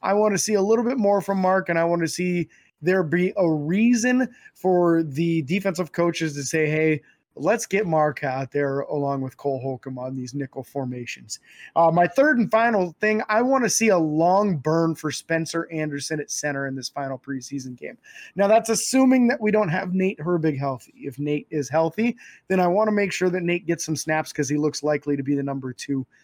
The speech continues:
uh, center in this situation. Uh, but if Nate's shoulder's still jacked up, man, I wanna see Spencer Anderson get a good, like, two or three drives and long ones at that. Uh, I wanna see him have to make some calls.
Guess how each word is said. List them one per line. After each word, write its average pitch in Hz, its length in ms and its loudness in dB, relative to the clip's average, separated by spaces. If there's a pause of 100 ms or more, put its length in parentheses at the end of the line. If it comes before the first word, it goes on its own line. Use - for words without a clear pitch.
(260)
uh, 131 120 -6
center 135 440 -2
in 135 100 -2
this 131 160 -4
situation. 131 640 -4 (380)
Uh, 156 120 4
but 139 180 0
if 185 140 -2
Nate's 220 280 2
shoulder's 320 520 2
still 240 200 2
jacked 180 460 0
up, 226 180 2
man, 226 300 2 (120)
I 196 120 4
wanna 214 540 4
see 208 260 2
Spencer 196 480 -2
Anderson 180 580 -2 (380)
get 175 260 0 (220)
a 175 120 0
good, 165 320 2
like, 147 240 0
two 233 220 4
or 214 180 0
three 185 340 -2
drives 151 680 0 (120)
and 151 360 -2
long 180 400 4
ones 160 300 2
at 147 140 -2
that. 156 260 0 (380)
Uh, - 40 -2
I - 120 -2
wanna 190 240 0
see 214 220 -2
him 185 200 0
have 185 240 -2
to 170 80 -4
make 180 200 -2
some 165 160 -6
calls. 160 580 -6